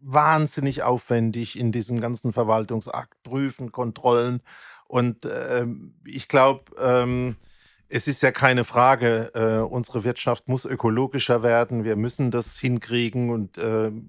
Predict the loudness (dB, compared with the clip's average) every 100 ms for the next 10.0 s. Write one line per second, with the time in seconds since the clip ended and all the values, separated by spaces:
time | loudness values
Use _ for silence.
0 | -20 -18 -10 -4 -4 -2 -2 -2 -4 -4
1 | -4 -2 0 0 2 0 0 -2 -2 2
2 | 2 2 0 -2 -2 -4 -8 -20 -20 -20
3 | -8 0 2 4 2 2 0 -2 -2 -2
4 | 0 -2 -2 0 0 0 -2 -8 -8 -4
5 | -2 -2 -2 0 0 0 -2 -4 -4 -2
6 | -2 2 2 0 -2 -2 0 0 -2 -4
7 | -2 0 -2 -6 -8 -10 -6 -4 -4 -4
8 | -2 -2 -6 _ -8 -6 -6 -6 -6 -10
9 | -10 -6 -4 -4 -6 -6 -6 -4 -4